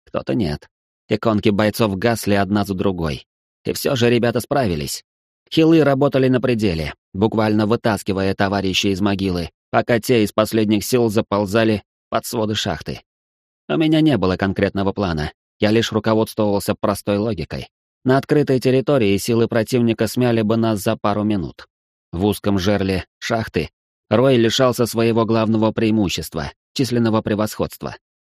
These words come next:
Опьянённые угаром сражения и скорым ожиданием победы, бойцы противника, словно лемминги, кинулись вслед за нами. Погоня за ранеными и отступающими целями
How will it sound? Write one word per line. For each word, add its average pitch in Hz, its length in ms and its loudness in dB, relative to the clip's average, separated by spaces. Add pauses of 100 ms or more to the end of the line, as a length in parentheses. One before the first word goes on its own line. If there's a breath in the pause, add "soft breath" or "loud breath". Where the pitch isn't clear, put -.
(120)
Опьянённые 147 640 2
угаром 135 380 2
сражения 120 640 0
и 92 40 -2
скорым 117 380 0
ожиданием 107 640 0
победы, 107 500 -2 (240)
бойцы 139 380 -2
противника, 139 600 2
словно 127 360 2
лемминги, 98 760 0 (160)
кинулись 113 440 2
вслед 107 300 0
за 110 100 0
нами. 82 360 -4 (580)
Погоня 117 400 0
за 110 160 2
ранеными 110 580 2 (100)
и 107 40 -2
отступающими 104 800 -2
целями 113 500 0